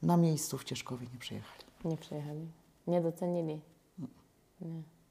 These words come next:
Speaker 2: Ale tych ludzi, którzy przyjechali, to, to był taki powrót, y, do wspomnień, prawda?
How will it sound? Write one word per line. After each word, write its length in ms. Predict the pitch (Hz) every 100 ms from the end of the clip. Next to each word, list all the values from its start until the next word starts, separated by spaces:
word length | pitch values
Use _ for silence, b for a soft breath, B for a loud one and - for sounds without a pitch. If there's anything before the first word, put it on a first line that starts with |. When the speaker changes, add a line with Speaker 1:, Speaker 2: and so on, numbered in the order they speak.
| b b b b
Speaker 2:
Ale 200 | 165 180
tych 160 | 175 175
ludzi, 260 | 185 185
którzy 240 | 185 180 170
przyjechali, 580 | - 180 175 165 180 185
to, 360 | 185 175 175 -
to 60 | 175
był 120 | 170
taki 280 | 175 175 180
powrót, 600 | 175 196 190 185 185 185
y, 60 | - - - -
do 160 | 165 170
wspomnień, 580 | - - 240 214 165 156
prawda? 500 | 160 151 156 180